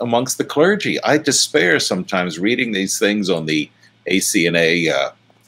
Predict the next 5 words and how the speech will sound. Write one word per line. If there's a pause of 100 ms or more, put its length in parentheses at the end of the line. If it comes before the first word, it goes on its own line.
(160)
Facebook
page, (540)
chat
group, (360)
because